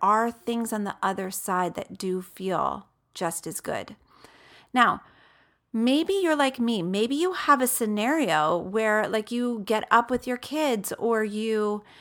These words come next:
um, you know, you can find a compelling thought. Like, like I said, it was so shocking to me how compelling it was to know that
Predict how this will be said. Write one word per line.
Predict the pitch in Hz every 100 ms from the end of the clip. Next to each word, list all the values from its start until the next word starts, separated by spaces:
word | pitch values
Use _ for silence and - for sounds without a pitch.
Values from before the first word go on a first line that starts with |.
| - -
um, | 214 208 190 185 180 -
you | 254
know, | 240
you | 214 233
can | 254
find | 240 - 240 285 320
a |
compelling | - 277 240 226 226
thought. | 214 277 240
Like, | 190 - _ -
like | 214 247
I | 277
said, | 262 277 214
it | 208 - _
was | 208 214
so | - - 269 269 294
shocking | - 262 311 302 285
to | -
me | 180 165 170 - - - - -
how | - 214 214 226 254
compelling | 247 254 226 247 269 302
it | 247
was | - 185 180 185 - - _ _ -
to | 254
know | 226 214 220 254 285 185 185
that | 190 185